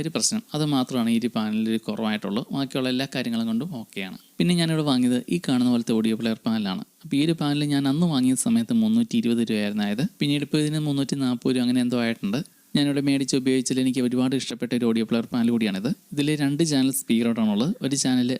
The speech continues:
അമ്പത് വാട്ട്സ് വീതം, അങ്ങനെ അമ്പത് plus അമ്പത് ടോട്ടലായിട്ട് നൂറ് വാട്ട്സ് ഔട്ട്പുട്ടാണ്. ഈ ഒരു പാനൽ നമുക്ക് എട്ട് വോൾട്ട് ഡി സി മുതൽ ഇരുപത്തിനാല് വോൾട്ട് വരെ കൊടുത്ത് വർക്ക് ചെയ്യിക്കാം. മാക്സിമം സൗണ്ട് ഔട്ട്പുട്ട് കിട്ടണമെങ്കിൽ ഇരുപത്തിനാല് വോൾട്ട് കൊടുക്കണം.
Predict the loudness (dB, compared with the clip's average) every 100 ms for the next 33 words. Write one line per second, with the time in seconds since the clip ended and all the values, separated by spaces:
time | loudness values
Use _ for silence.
0 | -2 0 0 0 -2 -2 -2 -2 -2 0
1 | 0 0 2 2 0 -2 0 2 2 0
2 | -2 -2 -2 2 4 4 2 0 0 0
3 | -2 -2 -6 -4 0 -2 -2 -2 0 0
4 | 0 2 2 0 0 -2 -2 -4 -2 0
5 | 2 0 0 2 2 0 2 2 0 0
6 | 0 2 2 2 2 2 0 0 0 0
7 | -2 -2 -2 -2 -4 -4 -2 0 0 -2
8 | -2 0 2 2 0 -2 2 2 4 2
9 | 0 0 2 2 0 -2 0 0